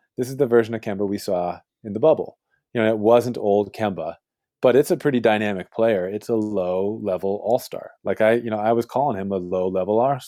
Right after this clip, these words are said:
all-star. He's a low-end guy, but he's, you know, still at the top of,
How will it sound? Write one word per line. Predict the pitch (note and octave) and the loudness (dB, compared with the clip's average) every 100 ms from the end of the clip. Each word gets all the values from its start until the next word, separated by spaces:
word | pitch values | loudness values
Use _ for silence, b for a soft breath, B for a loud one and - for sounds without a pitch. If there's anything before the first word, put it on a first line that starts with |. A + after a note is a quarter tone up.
| - - - | -20 -14 -2
all-star. | A#2 A2+ E2 D#2+ | -2 -2 -10 -10
He's | E2+ | -10
a | F#2 | -8
low-end | F#2 G2 G2 G2+ | -4 -4 -6 -8
guy, | G2 A#2 G#2 F#2 F2+ _ _ _ - | -4 -2 -2 -4 -10 _ _ _ 2
but | A2+ | 4
he's, | B2+ A2+ G#2 - _ _ | 6 4 -2 -12 _ _
you | A2+ | 0
know, | G2+ | 0
still | - C#3 | 4 4
at | C3 | 4
the | G2+ | 2
top | - A2 G#2 A2 | -2 0 0 0
of, | F#2+ F2+ | -4 -4